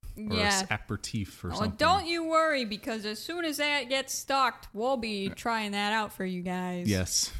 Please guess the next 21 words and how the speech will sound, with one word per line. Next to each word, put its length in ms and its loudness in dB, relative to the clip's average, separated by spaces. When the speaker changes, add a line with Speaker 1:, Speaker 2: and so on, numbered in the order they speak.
Speaker 1:
It 100 -8
is 160 -6
out 100 2
of 100 -2
stock 540 0
in 480 -2
A 120 2
B 120 2
C. 360 0
No, 200 2
uh, 420 0
Total 360 4
Wine. 560 4
Speaker 2:
Yeah. 400 -2
Speaker 1:
On, 360 0
in 640 -4
U 140 -2
T 220 0
C. 480 0
<laughs> 100 -20
Speaker 2:
Yeah. 400 -2